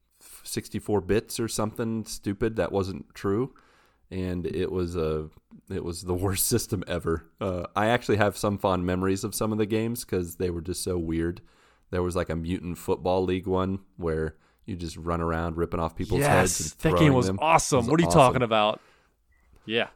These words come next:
Speaker 1: But yeah, it was, uh, it w-, yeah, I could totally understand the g-, choosing the wrong side in the quote unquote console wars. So,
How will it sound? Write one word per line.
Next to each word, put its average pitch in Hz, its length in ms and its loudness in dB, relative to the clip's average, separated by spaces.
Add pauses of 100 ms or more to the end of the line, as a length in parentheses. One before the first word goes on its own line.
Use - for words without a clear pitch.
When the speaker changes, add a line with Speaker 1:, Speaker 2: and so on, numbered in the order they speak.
Speaker 1:
But 113 300 4
yeah, 120 260 2 (160)
it 123 140 2
was, 117 300 0
uh, 95 320 0 (280)
it 107 60 -6
w-, - 300 -6
yeah, 90 200 -4 (180)
I 101 120 -4
could - 140 -4
totally 95 260 0
understand 85 520 -4
the 78 260 -6 (440)
g-, - 160 -12
choosing 92 380 -2
the 87 80 -4
wrong 82 260 -2
side 82 440 -6 (160)
in 82 160 -8
the 76 80 -8 (240)
quote 98 220 2
unquote 85 360 -2
console 87 440 -6
wars. 78 360 -6 (920)
So, 82 560 -4